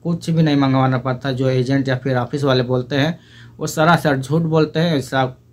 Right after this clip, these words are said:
कोई रूल नहीं है। इसके अलावा भी हमारा जो WhatsApp ग्रुप का लिंक है, फिलहाल के लिए ज्वाइनिंग नहीं हो पा रहा, हमारा WhatsApp ग्रुप का लिंक काम नहीं कर रहा,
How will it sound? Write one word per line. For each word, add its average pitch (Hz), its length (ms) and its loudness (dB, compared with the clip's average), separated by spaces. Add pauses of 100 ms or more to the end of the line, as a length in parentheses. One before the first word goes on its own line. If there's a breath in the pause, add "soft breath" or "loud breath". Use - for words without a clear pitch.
कोई 147 300 4
रूल 135 260 2
नहीं 117 320 -2
है। 104 240 -8 (680 loud breath)
इसके 151 300 0
अलावा 180 240 8
भी 185 300 6
हमारा 147 360 4
जो 156 180 4
WhatsApp 143 400 2
ग्रुप 151 220 0
का 156 80 0
लिंक 151 300 0
है, 147 80 -2
फिलहाल 135 340 0
के 143 160 -4
लिए 135 140 2
ज्वाइनिंग 131 480 2
नहीं 135 160 2
हो 143 160 2
पा 135 160 0
रहा, 135 100 2
हमारा 123 300 2
WhatsApp 123 440 -2
ग्रुप 131 200 -2
का 131 60 -4
लिंक 143 200 -2 (100)
काम 143 180 4
नहीं 139 160 4
कर 143 160 -2
रहा, 139 320 0